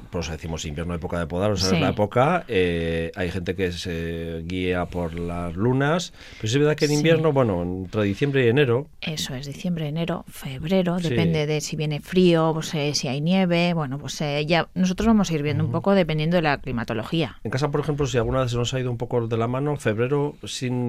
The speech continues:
Speaker 1: se mira más la luna, por
Speaker 2: Eh, sí,
Speaker 1: ejemplo.
Speaker 2: ahí es tope.
Speaker 1: Tope, ¿no?
Speaker 2: Vamos a decir.
Speaker 1: Enero y diciembre, pues, va, pues
Speaker 2: Sí.
Speaker 1: bueno, se poda indistintamente.
Speaker 2: Sí, porque en, ahí el, el árbol, digamos, el crecimiento está
Speaker 1: Mm,
Speaker 2: parado.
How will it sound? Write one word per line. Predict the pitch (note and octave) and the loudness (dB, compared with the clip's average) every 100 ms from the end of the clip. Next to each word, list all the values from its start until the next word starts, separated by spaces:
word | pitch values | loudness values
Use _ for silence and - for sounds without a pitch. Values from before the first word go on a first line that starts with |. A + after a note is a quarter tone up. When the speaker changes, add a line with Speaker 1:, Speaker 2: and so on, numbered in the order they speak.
| A#2 | -2
Speaker 1:
se | G#2+ A#2 | -4 -2
mira | A#2 | 0
más | A2+ B2 | 0 0
la | F2 | -2
luna, | D#2+ D2 B1 - - | -4 -6 -10 -14 -10
por | F2 | -6
Speaker 2:
Eh, | E2 | -4
sí, | - D3+ | -2 -2
Speaker 1:
ejemplo. | B2+ - E3 | -4 -4 -2
Speaker 2:
ahí | E3+ F3 | 0 0
es | F3 - | -2 -4
tope. | D3 A2+ - - - | -6 -8 -16 -20 -10
Speaker 1:
Tope, | F2 D#2+ | -8 -6
¿no? | E2+ | -4
Speaker 2:
Vamos | C#3 D3+ | -4 -4
a | |
decir. | B2+ - | -6 -4
Speaker 1:
Enero | A#2 A#2+ C3 C3 C3 B2+ | 0 2 4 6 6 4
y | B2+ B2+ B2 | 2 0 -2
diciembre, | A#2+ B2 D3+ C#3 C3+ | -2 -2 0 0 0
pues, | A#2+ G#2+ | 0 -2
va, | A2 A2 A2+ F#2+ | -2 0 0 0
pues | G#2+ | 0
Speaker 2:
Sí. | G#2+ | 2
Speaker 1:
bueno, | G2+ E2+ | 2 0
se | F#2 | -2
poda | A#2+ A2 | 0 0
indistintamente. | F#2+ E2+ G2+ - G3+ - A#2+ | 0 -2 0 2 2 2 2
Speaker 2:
Sí, | |
porque | |
en, | D#3+ D#3+ - | 2 0 0
ahí | F3 F3 F#3+ G3 | 2 4 6 8
el, | F#3+ F3+ E3+ E3+ E3 - | 8 8 6 4 2 4
el | E3+ E3 E3 E3 E3 E3+ E3 | 4 4 4 2 2 2 2
árbol, | E3+ F3 F#3 | 0 2 2
digamos, | F3 E3+ F3+ F#3 | 2 2 0 0
el | F3 | -2
crecimiento | D#3+ - E3+ E3+ E3+ | -6 -4 -2 0 -2
está | - D#3+ | -2 -2
Speaker 1:
Mm, | |
Speaker 2:
parado. | C3+ C#3 | -2 -2